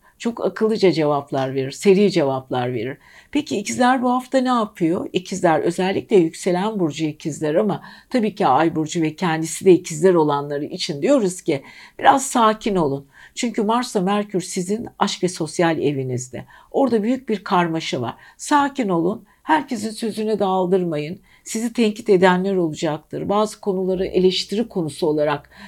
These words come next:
e, önünüze getirecektir, getireceklerdir. Çok takılmayın bunlara sevgili ikizler. Siz ne yapmak istediğinizi çok iyi biliyorsunuz.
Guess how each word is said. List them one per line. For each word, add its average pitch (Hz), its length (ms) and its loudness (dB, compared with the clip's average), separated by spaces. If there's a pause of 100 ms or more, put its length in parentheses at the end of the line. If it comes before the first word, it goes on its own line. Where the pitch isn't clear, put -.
(140)
e, 160 140 -2
önünüze 165 460 0
getirecektir, 156 1040 -2
getireceklerdir. 165 1040 -2 (380)
Çok 359 260 0
takılmayın 226 540 0
bunlara 156 320 -2
sevgili 156 440 -2
ikizler. 143 480 -4 (200)
Siz 277 220 -6
ne 294 60 -2
yapmak 233 360 -4
istediğinizi 220 640 -6
çok - 280 -10
iyi 208 160 0
biliyorsunuz. 175 600 0